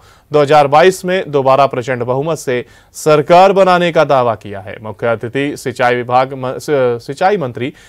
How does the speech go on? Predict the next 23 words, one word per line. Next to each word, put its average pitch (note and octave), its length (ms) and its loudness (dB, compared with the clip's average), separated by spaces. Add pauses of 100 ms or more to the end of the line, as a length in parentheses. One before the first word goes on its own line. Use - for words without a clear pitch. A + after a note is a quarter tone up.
(180)
महेंद्र G3 300 4
सिंह F#3 180 -4
ने E3+ 100 -4
कहा D#3+ 200 2
कि F#3 100 -8
पिछली D3+ 320 -8
सरकार B2+ 460 -2
में D#3 180 -10
जनता A2 340 -6
का B2+ 300 -2 (320)
सबसे G#3 580 2
गंभीर D#3+ 560 2
मुद्दा G#2+ 480 -6
गुंडागर्दी A#2+ 800 -4
एवं A#2 260 -8
भ्रष्टाचारियों B2 680 -4
का C#3 140 -4
था, - 220 -14 (420)
जो E3 140 4
भाजपा F#3 340 4
सरकार G3 380 4
आने F#3 220 2
से G3+ 240 2